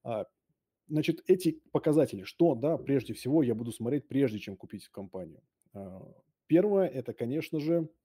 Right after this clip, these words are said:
ну, опять же, надо понять, это дивидендная чистая история, это ростовая история, это или комбинированная история, это рост плюс дивиденды, или это просто рост без дивидендов. От этого зависит, на самом деле, и показатели, которые мы будем с вами смотреть.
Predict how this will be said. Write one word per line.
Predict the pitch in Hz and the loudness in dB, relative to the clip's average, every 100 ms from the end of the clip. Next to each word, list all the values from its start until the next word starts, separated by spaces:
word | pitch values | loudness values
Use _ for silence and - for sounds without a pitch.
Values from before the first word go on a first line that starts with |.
| - | -4
ну, | 180 | -2
опять | 139 143 | 0 0
же, | 117 | 0
надо | 113 | -2
понять, | 127 113 104 | -2 -2 -4
это | 107 | -8
дивидендная | 98 107 120 196 190 160 | -6 -4 0 0 2 0
чистая | 160 - 147 | -2 -4 -6
история, | - 139 113 | -2 0 -2
это | 95 104 | -4 -12
ростовая | 101 - 110 175 175 | -10 -6 0 2 2
история, | 160 156 147 113 | 2 0 2 0
это | - | -4
или | 104 | -6
комбинированная | - 120 104 120 180 165 151 | -2 -2 0 2 4 4 2
история, | 143 139 131 | 0 0 0
это | 117 113 | 0 0
рост | 123 123 - | 0 -2 -6
плюс | 110 98 | -8 -10
дивиденды, | 107 120 156 190 147 _ _ _ - | -6 -4 -2 -2 -4 _ _ _ -4
или | 127 | 0
это | 131 | 0
просто | 120 175 190 - | 2 2 2 2
рост | 165 131 | 2 2
без | 135 | -4
дивидендов. | 135 139 135 131 127 _ _ _ _ _ _ - | -2 -4 -2 -2 -4 _ _ _ _ _ _ -4
От | 139 | 2
этого | 185 175 | 6 6
зависит, | 131 139 156 147 | 6 2 2 -4
на | |
самом | 127 147 | -2 0
деле, | 143 131 - - - | 0 -2 -6 -20 -8
и | 156 | -4
показатели, | 151 151 143 151 113 | -4 -2 2 2 0
которые | 107 107 110 | -6 -8 -8
мы | 107 | -8
будем | 101 95 | -10 -14
с | - | -14
вами | 90 | -16
смотреть. | - 98 95 - | -16 -14 -14 -16